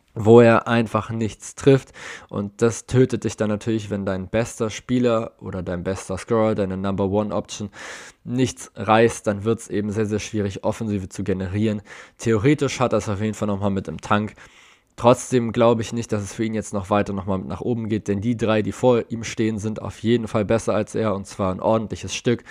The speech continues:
Hinter ihm kommt noch Zion Williamson noch mit angerauscht und dann eben noch solche Spieler wie John Collins, Lauri Markkanen. Das kann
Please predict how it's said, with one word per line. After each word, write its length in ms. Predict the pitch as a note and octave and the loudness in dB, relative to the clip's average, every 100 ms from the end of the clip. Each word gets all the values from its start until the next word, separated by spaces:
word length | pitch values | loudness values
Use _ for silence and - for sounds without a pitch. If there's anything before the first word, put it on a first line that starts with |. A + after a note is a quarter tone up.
| - - _ - | -20 -20 _ -2
Hinter 280 | C3 A#2+ G2 | 0 2 0
ihm 160 | G#2+ | 0
kommt 240 | G#2+ - F#2+ | -2 -4 -4
noch 120 | G2 | -4
Zion 300 | G#2+ F#2+ G2+ | -2 0 2
Williamson 400 | B2 A2+ - G#2+ | 2 0 -4 -6
noch 100 | G#2 | -6
mit 140 | G#2 | -4
angerauscht 600 | F#2 G#2+ G2 G2 G#2 - | -4 -4 -2 0 0 -2
und 100 | F#2+ | -6
dann 160 | G2+ G2 | -4 -2
eben 160 | F#2+ G2 | -4 -4
noch 160 | F#2+ | -8
solche 260 | - F#2+ F#2+ | -8 -8 -10
Spieler 380 | - G#2+ G2 G2 | -6 -4 -2 -4
wie 60 | |
John 260 | F#2 F#2 F#2+ | -6 -6 -2
Collins, 400 | A#2+ A2 G#2 G2 | 0 0 -2 -4
Lauri 260 | F2+ F#2 | -4 -4
Markkanen. 540 | G2+ A2 A2 A2+ G#2 G#2 - - - - _ - | -2 0 0 -2 -2 -6 -10 -20 -20 -20 _ -8
Das 200 | - - | -8 2
kann 400 | B2 C3+ C3+ | 4 4 0